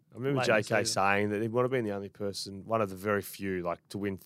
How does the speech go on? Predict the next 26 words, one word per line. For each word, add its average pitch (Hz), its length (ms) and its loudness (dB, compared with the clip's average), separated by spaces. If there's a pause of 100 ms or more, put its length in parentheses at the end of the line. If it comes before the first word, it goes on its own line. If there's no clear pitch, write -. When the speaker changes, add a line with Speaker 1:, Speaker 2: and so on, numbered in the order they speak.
(180)
Speaker 1:
three 104 400 0
Colemans 120 460 -2
in 113 60 -4
a 120 80 -2
row, 123 200 6
would 127 160 0
have 123 120 -6
it - 60 -18
been? 170 420 0
Speaker 2:
Oh, 139 120 10
Speaker 1:
Or 113 40 2
Speaker 2:
right. 135 340 8 (840)
Speaker 1:
Might 120 80 -12
have 127 80 -10
been 131 180 -10 (100)
back 117 180 -2
to 98 100 -12
back. 117 200 2
Not 135 160 8
many 127 120 4
good, 107 240 4 (240)
not 123 200 6
many 120 160 4
have 107 100 2
got 113 180 4
the 101 200 -4